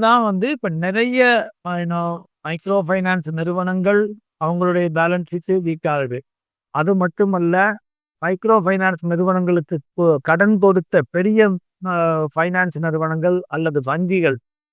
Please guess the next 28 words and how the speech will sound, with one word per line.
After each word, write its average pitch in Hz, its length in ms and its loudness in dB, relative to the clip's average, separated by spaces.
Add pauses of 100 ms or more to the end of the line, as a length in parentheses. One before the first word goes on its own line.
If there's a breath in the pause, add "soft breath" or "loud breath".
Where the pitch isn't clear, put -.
(160)
அவங்களுக்கு 202 640 2
இது 202 120 4
ஒரு 170 180 2
பிரச்சனையா 165 500 0 (140)
மாறுது. 135 380 -2 (560)
So, 185 80 0 (200)
இந்த, 160 140 -4 (180)
இந்த 170 180 -2
வராக-, 190 440 4 (280)
இந்த 180 140 -2
வராக்கடன் 196 580 0
பிரச்சனை 185 380 -6 (120)
probably 226 440 2
they 220 200 4
will 190 180 2
rise 214 240 6
down. 175 120 8 (340)
அ-, 147 160 -6
அதாவது, 180 360 0 (560)
இது 180 220 0 (100)
ஒரு 156 160 0 (120)
பெரிய, 233 500 0
நம்ம 170 240 -6
வந்து 196 260 -2 (460)
overall 202 400 2
finance 220 420 -4
industry-ய 208 460 -4
கம்பேர் 214 360 -4